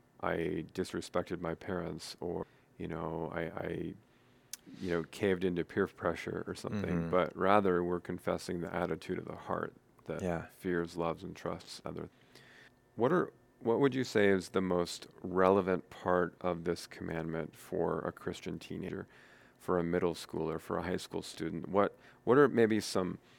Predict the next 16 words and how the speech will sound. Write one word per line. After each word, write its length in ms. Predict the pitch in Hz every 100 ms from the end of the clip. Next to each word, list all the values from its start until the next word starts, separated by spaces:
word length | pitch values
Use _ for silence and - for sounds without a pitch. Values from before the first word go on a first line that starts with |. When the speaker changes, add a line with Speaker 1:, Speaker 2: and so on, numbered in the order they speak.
| - _
Speaker 1:
conversation 1160 | - 117 107 98 85 - 92 - 92 90 87 90
points 400 | - 92 87 -
that 120 | -
we 80 | 90
could 160 | 87 -
have 340 | - 85 85
if 140 | 87 -
we 100 | 98
just 180 | 104 104
wanna 180 | 92 82
talk 280 | 95 90
about 260 | 90 87 -
this? 220 | - - -
Speaker 2:
Yeah. 320 | 98 85 - - _ _
I'd 160 | 110 117
say 380 | - 127 110